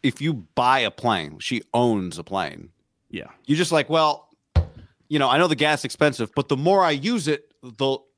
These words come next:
Speaker 1: the cheaper it is per flight based on what I paid for this plane," right? So I, I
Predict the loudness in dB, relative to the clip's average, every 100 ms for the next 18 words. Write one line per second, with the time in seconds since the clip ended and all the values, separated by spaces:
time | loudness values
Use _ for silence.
0 | _ -10 -4 -4 -2 2 2 2 -4 -4
1 | 0 0 0 -4 0 0 0 -2 _ _
2 | _ _ _ -2 -2 0 0 0 -2 -2
3 | -4 -4 -12 -14 -20 -4 -4 -4 -10 -10
4 | -8 -4 -6 -6 -8